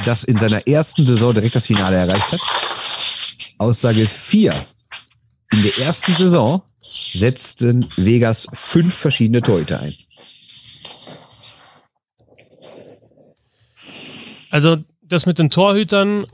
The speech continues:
Speaker 2: ähm, ist richtig, weil es war ja krass, dann teilweise hat dann Malcolm Subban, hat er dann irgendwann gespielt und das, also,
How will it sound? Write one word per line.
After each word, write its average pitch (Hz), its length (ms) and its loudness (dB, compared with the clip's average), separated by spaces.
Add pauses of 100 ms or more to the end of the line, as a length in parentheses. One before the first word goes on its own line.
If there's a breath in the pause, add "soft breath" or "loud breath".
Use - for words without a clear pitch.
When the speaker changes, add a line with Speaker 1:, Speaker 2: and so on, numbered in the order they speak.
(140)
Speaker 2:
ähm, 143 380 0
ist 151 200 -4
richtig, 190 480 -2
weil 147 140 -2
es 123 100 -8
war 139 180 2
ja 139 240 2
krass, 156 260 -6
dann 147 140 -2
teilweise 143 320 0
hat 135 120 0
dann 127 260 0
Malcolm 131 600 0
Subban, 151 540 0
hat 139 120 0
er 147 80 0
dann 139 160 0
irgendwann 143 340 2
gespielt 131 380 0
und 127 160 -2
das, - 260 0
also, 120 440 0